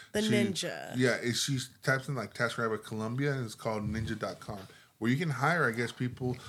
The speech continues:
Speaker 2: to do errands for you or whatever. So then she's looking at, she's looking at the people that are on the site, and the,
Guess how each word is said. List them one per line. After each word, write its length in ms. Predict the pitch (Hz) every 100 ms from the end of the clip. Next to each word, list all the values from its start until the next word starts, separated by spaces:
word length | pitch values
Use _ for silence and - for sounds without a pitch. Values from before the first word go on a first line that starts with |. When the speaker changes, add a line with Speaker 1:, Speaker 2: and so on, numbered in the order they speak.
| - -
Speaker 2:
to 40 | 110
do 280 | 117 113 113
errands 340 | 131 135 139 135
for 160 | 139
you 240 | 131 135 135
or 60 |
whatever. 440 | 131 139 143 156 160 - - -
So 200 | - 127
then 420 | 123 120 120 113 - - - -
she's 280 | - 139 127
looking 380 | 139 139 143
at, 500 | 135 131 127 123 120
she's 380 | 117 - 127 110
looking 420 | 120 147 147 143
at 140 | 120 113
the 60 |
people 240 | - 127 117
that 160 | 117
are 100 | 113
on 140 | 107 113
the 80 | 113
site, 260 | 127 123
and 160 | 120 110
the, 160 | 104